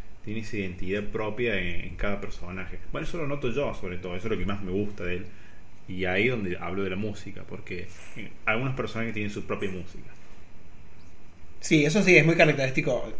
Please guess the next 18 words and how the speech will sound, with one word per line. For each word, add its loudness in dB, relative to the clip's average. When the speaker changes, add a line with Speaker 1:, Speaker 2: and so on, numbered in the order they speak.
Speaker 2:
ver 2
cuando -2
ingresa 4
en 6
escena 6
o 0
cuando -4
hay 0
un 2
anticipo 0
de 2
un 2
personaje, 2
empieza -4
a -4
sonar. -4
Es 0
muy, 6